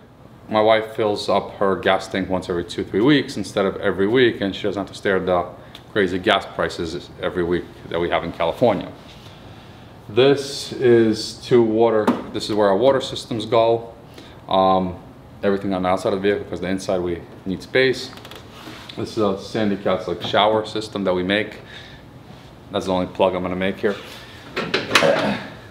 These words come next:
And spare tire. This is an Expedition one rear bumper,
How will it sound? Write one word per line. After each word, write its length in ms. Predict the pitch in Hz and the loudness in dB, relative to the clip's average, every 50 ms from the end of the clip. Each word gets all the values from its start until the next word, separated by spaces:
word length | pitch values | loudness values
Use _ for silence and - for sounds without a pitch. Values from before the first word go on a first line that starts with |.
| - - - - - - - - - - - - - - - - - - - - - - | -6 -4 -4 -4 -6 -10 -12 -14 -16 -16 -18 -16 -16 -14 -14 -14 -14 -16 -16 -16 -10 -4
And 460 | 117 117 117 117 113 113 113 110 101 - - - - - - - - - - - - - - - - - - - - - - - - - - - - - - - - - - - - - - - - - - | -2 0 2 2 2 2 2 0 -2 -6 -10 -14 -16 -18 -18 -20 -20 -20 -20 -20 -20 -20 -20 -20 -20 -20 -20 -20 -20 -20 -16 -14 -14 -14 -12 -14 -16 -16 -16 -18 -20 -20 -20 -20 -20 -20 -20 -20 -20 -20 -18
spare 340 | - - - 113 107 - - | -6 -2 0 0 0 2 4
tire. 520 | 147 151 165 165 165 160 156 156 156 156 - - - - - - - - - - - - - - - - - - - - - - - - - - - - - - - - - - - - - - - - - - - - - - - - - - - - - - - - - - | 4 4 6 4 4 4 2 2 0 -2 -6 -12 -14 -14 -14 -14 -14 -16 -18 -14 -10 -8 -8 -8 -8 -10 -14 -14 -14 -12 -12 -12 -14 -14 -16 -18 -18 -18 -18 -10 -6 -4 -2 -2 -4 -4 -6 -10 -14 -16 -10 -4 0 0 0 0 -2 -6 -8 -10 -10 -10 -10 -10 -12 -14 -14 -8
This 240 | 120 120 127 - - | -4 -4 -4 -2 0
is 60 | 165 | 2
an 180 | 170 160 - - | 2 4 4 4
Expedition 680 | 143 139 - - - 131 120 135 120 - - 120 101 95 | 2 2 2 0 0 2 4 4 2 2 0 -2 0 2
one 300 | 98 104 107 101 95 90 90 - - - - - | 4 4 4 4 2 -2 -6 -12 -18 -18 -16 -12
rear 220 | 110 107 104 101 101 | -6 -2 0 0 0
bumper, 480 | - - 95 92 90 - - - - | 2 2 0 0 0 -2 -6 -10 -10